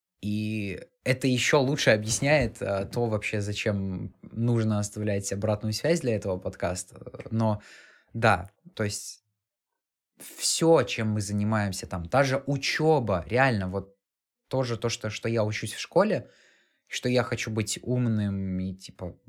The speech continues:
вроде как отличником, на глубине души и это, это сидит там глубже меня. Я не понимаю этого сразу. Это для того, чтобы другие меня похвалили, чтобы учителя сказали, что я молодец, чтобы, может быть, кто-то из одок-,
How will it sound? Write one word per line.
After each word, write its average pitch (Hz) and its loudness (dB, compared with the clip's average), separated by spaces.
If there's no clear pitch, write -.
вроде 95 -4
как 90 -8
отличником, 101 -4
на 110 0
глубине 113 2
души 117 -2
и 113 -6
это, - 2
это - 0
сидит 139 -2
там 139 4
глубже 117 -2
меня. 107 2
Я 95 0
не 123 0
понимаю 131 2
этого 98 -2
сразу. 95 0
Это 123 0
для 110 0
того, 127 2
чтобы 110 -2
другие 104 -2
меня 104 0
похвалили, 95 -6
чтобы 107 -4
учителя 110 -2
сказали, 101 -4
что - -12
я 92 -6
молодец, 90 -6
чтобы, 92 -4
может 110 0
быть, 113 -2
кто-то - -4
из 120 -2
одок-, 127 -2